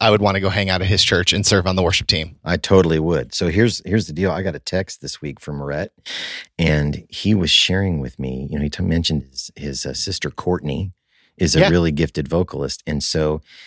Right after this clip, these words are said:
Speaker 2: it is, it was audio of Courtney and Rhett and their dad singing Goodness of God.
Speaker 1: Really?
Speaker 2: And it was amazing.
Speaker 1: Wow. I wanna hear Courtney's voice.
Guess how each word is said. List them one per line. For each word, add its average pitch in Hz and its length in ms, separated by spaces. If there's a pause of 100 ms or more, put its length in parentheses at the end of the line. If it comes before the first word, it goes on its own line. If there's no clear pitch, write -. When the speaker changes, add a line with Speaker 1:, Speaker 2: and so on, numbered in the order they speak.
(320)
Speaker 2:
it 92 120
is, 80 360
it 90 200
was 82 220
audio 80 640
of 73 360
Courtney 98 680 (240)
and 76 260
Rhett 80 320
and 76 240
their 67 140
dad 123 580 (460)
singing 71 720 (160)
Goodness 76 460
of 67 160
God. - 360 (760)
Speaker 1:
Really? 127 920
Speaker 2:
And 73 140
it 80 80
was 76 180 (260)
amazing. 71 680 (1160)
Speaker 1:
Wow. 117 580
I 127 120
wanna 233 160
hear 214 120
Courtney's 101 360
voice. 107 380